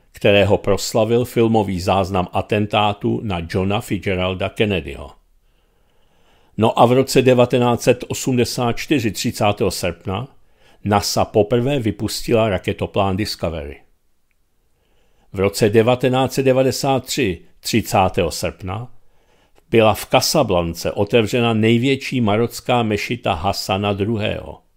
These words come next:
Stojí za to se na ní podívat, abychom věděli, díky Rakušanovi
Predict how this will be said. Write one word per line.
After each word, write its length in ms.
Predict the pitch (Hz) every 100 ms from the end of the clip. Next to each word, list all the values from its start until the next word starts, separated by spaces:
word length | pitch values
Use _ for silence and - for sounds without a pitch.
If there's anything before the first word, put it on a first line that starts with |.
| _ _ _ _ _ _ _ _ _
Stojí 420 | - - 110 107
za 180 | 101 131
to 140 | 131 101
se 160 | 110
na 80 | 104
ní 140 | 110
podívat, 720 | 101 104 98 95 87 98 - _ _ _ _
abychom 480 | 107 113 113 123 113
věděli, 580 | 101 95 101 101 101 120 _ _
díky 400 | 117 117 113 131
Rakušanovi 840 | 117 113 127 - 110 113 110 120